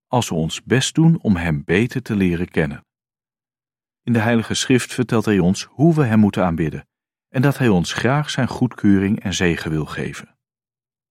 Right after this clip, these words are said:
Jezus. We kunnen eeuwige zegeningen van God ontvangen als we te weten komen wie Jezus was en wat hij deed en onderwees.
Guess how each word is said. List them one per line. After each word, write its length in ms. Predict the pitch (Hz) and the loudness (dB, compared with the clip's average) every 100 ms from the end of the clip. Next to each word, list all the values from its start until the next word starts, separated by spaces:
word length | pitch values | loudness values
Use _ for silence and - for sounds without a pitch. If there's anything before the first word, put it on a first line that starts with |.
| _ _ _ _ _ _ _ _ _ _ _ _ | _ _ _ _ _ _ _ _ _ _ _ _
Jezus. 680 | 110 135 131 - - - - _ _ _ _ _ _ _ _ _ _ _ - | -2 0 0 -2 -4 -6 -8 _ _ _ _ _ _ _ _ _ _ _ -6
We 120 | 117 | -2
kunnen 380 | - 143 131 - | 2 4 2 0
eeuwige 380 | 165 147 - | 2 2 0
zegeningen 640 | 104 - 143 123 110 101 98 | -2 0 0 0 2 2 2
van 160 | - 85 | 0 -2
God 260 | - 156 | 2 2
ontvangen 600 | 95 80 - 76 80 147 _ _ _ _ _ | 0 -4 -8 -8 -8 -10 _ _ _ _ _
als 240 | 147 135 | -2 0
we 140 | 135 | 0
te 160 | 110 107 | -2 -2
weten 380 | 123 160 165 - | 0 2 0 -2
komen 420 | 139 135 127 117 | 0 2 2 0
wie 240 | 113 110 | 0 0
Jezus 480 | 107 151 160 117 - | 0 -2 -2 -4 -4
was 360 | 80 73 - - _ _ | -4 -6 -8 -16 _ _
en 100 | - | -4
wat 180 | 101 95 | -2 -2
hij 160 | 85 80 | -2 -2
deed 340 | 117 139 123 | 0 -2 -2
en 140 | 92 85 | 0 0
onderwees. 640 | 87 85 98 110 87 - | 2 0 0 -2 -6 -12